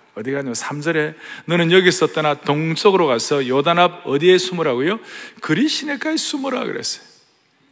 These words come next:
자기는 지금 하나님의 사람으로 선지자로 멋지게 하는데 하나님께서는 "저 그리가의 시내가에 숨으라." 거기 가서 숨으면 뭐 어떻게 하나?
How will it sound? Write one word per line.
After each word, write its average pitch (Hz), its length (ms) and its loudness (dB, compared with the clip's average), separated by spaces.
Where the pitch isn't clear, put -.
자기는 294 420 4
지금 285 440 2
하나님의 294 400 -2
사람으로 269 420 0
선지자로 254 480 0
멋지게 415 800 6
하는데 320 420 -2
하나님께서는 240 800 0
"저 - 280 -6
그리가의 311 420 2
시내가에 247 500 0
숨으라." - 540 -6
거기 285 180 -2
가서 262 100 2
숨으면 262 400 0
뭐 160 100 -2
어떻게 202 200 -2
하나? 175 180 -4